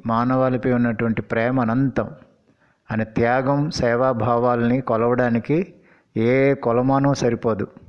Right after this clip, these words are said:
అయితే నేటి తరం ప్రేమ అనే పదాన్ని అపార్థం చేసుకుంటున్నారు. ప్రేమ అంటే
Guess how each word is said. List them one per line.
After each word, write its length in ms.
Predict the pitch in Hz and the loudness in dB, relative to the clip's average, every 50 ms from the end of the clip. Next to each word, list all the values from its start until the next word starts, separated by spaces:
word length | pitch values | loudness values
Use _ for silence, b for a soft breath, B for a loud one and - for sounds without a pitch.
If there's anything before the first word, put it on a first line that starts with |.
| - - - _ - _ _ _ _ _ _ b b b b b b b b | -20 -20 -20 _ -20 _ _ _ _ _ _ b b b b b b b b
అయితే 260 | 127 123 120 - 147 | -4 -2 0 0 2
నేటి 300 | 139 135 135 135 123 - | 2 2 2 0 0 -2
తరం 420 | 117 - 127 123 139 151 160 180 185 - - - _ _ b b b b b b b b b b _ - | -2 -2 0 0 0 0 0 -2 -4 -6 -12 -20 _ _ b b b b b b b b b b _ -4
ప్రేమ 340 | - 127 135 143 156 165 170 | -2 0 2 2 2 2 2
అనే 320 | 170 165 - 139 135 135 131 | 2 2 0 0 0 0 0
పదాన్ని 640 | 127 131 127 120 131 143 139 135 127 127 147 170 | 0 0 -2 0 0 0 2 2 0 0 0 -2
అపార్థం 600 | - - 160 120 - - 143 147 143 131 139 135 120 127 | -2 -4 -8 -8 -2 0 0 0 0 0 -2 -2 0 0
చేసుకుంటున్నారు. 800 | 123 120 120 - - 127 120 110 117 120 120 120 117 127 147 156 - - - _ _ _ _ _ _ _ _ _ b b b b b b b b b _ - | -2 -2 -2 -4 -4 -4 -4 -2 -2 -2 0 0 0 -2 -2 -4 -8 -16 -20 _ _ _ _ _ _ _ _ _ b b b b b b b b b _ -4
ప్రేమ 320 | - 131 139 151 170 170 | -2 0 0 0 0 0
అంటే 640 | 160 151 143 139 123 151 147 147 143 - - - - | 0 0 0 0 0 2 2 0 0 -4 -8 -16 -20